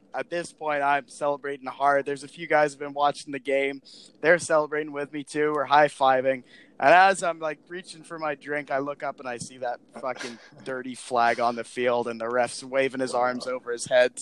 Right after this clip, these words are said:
Speaker 1: And, oh, what a crushing defeat!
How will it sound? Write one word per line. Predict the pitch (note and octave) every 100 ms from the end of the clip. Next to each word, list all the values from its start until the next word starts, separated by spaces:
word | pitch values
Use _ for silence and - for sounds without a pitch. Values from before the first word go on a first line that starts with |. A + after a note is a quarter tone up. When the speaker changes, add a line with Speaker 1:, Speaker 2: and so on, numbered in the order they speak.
| - - - - - - -
Speaker 1:
And, | B2+ C3+ C#3 -
oh, | C3 C#3 C#3 B2 A2 G2+
what | E3 C#3 D3+
a | C#3 A#2
crushing | - - - - C3+ - C3+
defeat! | B2 A#2+ A#2+ A#2 A2